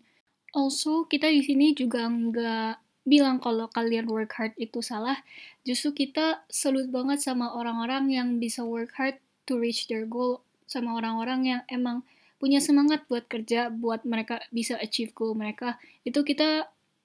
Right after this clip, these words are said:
admire banget orang-orang kayak gitu. Tapi kita mau ngingetin, kayak,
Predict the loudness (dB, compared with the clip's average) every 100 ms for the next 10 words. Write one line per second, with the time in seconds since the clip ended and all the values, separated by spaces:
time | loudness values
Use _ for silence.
0 | -6 -2 0 0 0 0 0 -2 -4 -6
1 | -4 -4 -4 -6 -8 -8 -8 -4 0 0
2 | -2 _ _ _ _ _ _ _ _ _
3 | _ _ _ _ _ -4 0 2 4 4
4 | 4 4 0 2 2 2 -2 -4 -4 -4
5 | -6